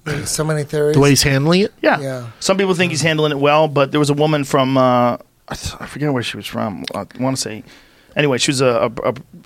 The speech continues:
Speaker 3: press lady who asked a question, like, why his administration disbanded the pandemic office. And, uh, he didn't know about it.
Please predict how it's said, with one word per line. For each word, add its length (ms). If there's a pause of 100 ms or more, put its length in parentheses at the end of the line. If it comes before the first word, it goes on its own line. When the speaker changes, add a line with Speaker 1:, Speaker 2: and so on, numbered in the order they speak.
(120)
Speaker 3:
press 300
lady 340
who 220
asked 380
a 40
question, 560
like, 220
why 380
his 260
administration 680
disbanded 760
the 80
pandemic 720
office. 460 (720)
And, 280
uh, 360
he 180
didn't 160
know 160
about 340
it. 80